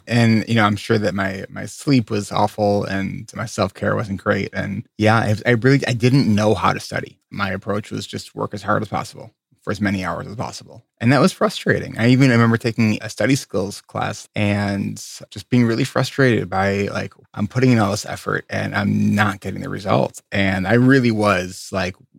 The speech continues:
working hard. I just didn't really have the, the skills and I wasn't sure why I was doing,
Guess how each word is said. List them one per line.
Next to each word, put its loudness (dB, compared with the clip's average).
working -4
hard. 0
I -4
just -12
didn't -8
really -4
have -8
the, -8
the -14
skills 6
and 0
I -2
wasn't -4
sure -6
why -2
I -2
was -6
doing, -8